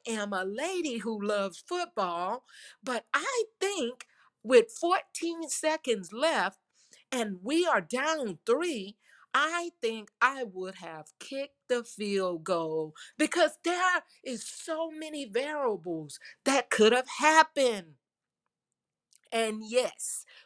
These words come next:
we saw a major variable that happened when Douglas took that ball from A J Green.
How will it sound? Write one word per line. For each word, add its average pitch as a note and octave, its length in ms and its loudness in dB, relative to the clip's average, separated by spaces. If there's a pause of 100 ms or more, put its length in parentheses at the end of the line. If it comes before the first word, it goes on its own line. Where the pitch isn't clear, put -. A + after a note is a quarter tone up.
(100)
we B3+ 400 2
saw F#3+ 580 -4 (280)
a G3+ 180 4
major F#3+ 1080 -6 (340)
variable E3 720 0
that D#3 280 -8
happened D#3 640 -8 (240)
when F#3 380 2
Douglas F3 640 0 (380)
took - 500 4 (720)
that G3+ 300 -8
ball D3+ 480 -8 (640)
from D#3+ 520 -8 (200)
A G3+ 240 0
J E3 340 -6
Green. D#3 720 -10